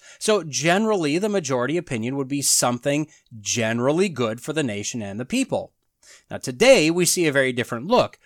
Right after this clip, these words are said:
where we're at about a fifty-fifty split, which is what the current makeup of our government shows per the representation,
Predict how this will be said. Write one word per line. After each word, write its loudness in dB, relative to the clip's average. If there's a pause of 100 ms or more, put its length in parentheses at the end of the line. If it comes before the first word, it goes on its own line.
(240)
where 4
we're 2
at 6
about 2
a 0
fifty-fifty -4
split, -2 (320)
which 0
is -2
what -2
the -4
current -4
makeup -4
of -4
our -2
government -2
shows -2
per -2
the -2
representation, -2